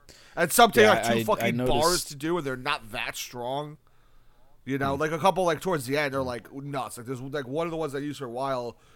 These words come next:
Speaker 1: was, like, he, like, slams his sword into the ground and, like, a gigantic blue beam, like, takes up half the screen, and, like, it did, like, I mean, it would, like, one hit most enemies, not any, like, not any, like, super strong enemies, and obviously not bosses,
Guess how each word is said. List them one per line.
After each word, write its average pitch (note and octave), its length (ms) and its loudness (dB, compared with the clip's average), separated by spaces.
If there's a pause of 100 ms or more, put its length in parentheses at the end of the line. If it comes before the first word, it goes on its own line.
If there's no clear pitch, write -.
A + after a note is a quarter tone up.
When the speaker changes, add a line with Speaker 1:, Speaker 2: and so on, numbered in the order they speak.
(200)
Speaker 1:
was, C#3 160 -4
like, E3 100 -6
he, F3+ 80 -8
like, - 300 -6 (240)
slams E3+ 360 -4
his D3 100 -10
sword E3 160 -4
into B2+ 120 -10
the C3+ 80 -4
ground C3 280 -6
and, C3+ 60 -4
like, B2+ 100 -6
a C3 40 -8
gigantic D3+ 560 -4
blue D3+ 200 -6
beam, D3+ 500 -12
like, C#3+ 140 -8
takes C#3 200 -12
up C3+ 80 -12
half B2+ 220 -10
the A#2 80 -20
screen, D3 460 -12 (460)
and, C#3 180 0
like, C#3 260 -2 (240)
it D#3+ 200 -4
did, C4+ 240 0
like, E3 260 6
I F3+ 60 0
mean, F3+ 160 4
it F3+ 80 2
would, G#3+ 140 4
like, F#3+ 100 2
one D#3+ 280 0
hit D#3+ 160 -4
most C#3+ 360 -2
enemies, D#3 540 -4
not D3 260 0
any, C#3 160 -4
like, B2+ 260 -6
not C#3+ 220 -4
any, C3+ 140 -6
like, A#2+ 140 -8
super D3 220 -8
strong C#3 200 -6
enemies, C3 280 -4
and A2+ 80 -8
obviously A2+ 220 -8
not G#2+ 160 -10
bosses, A2+ 540 -8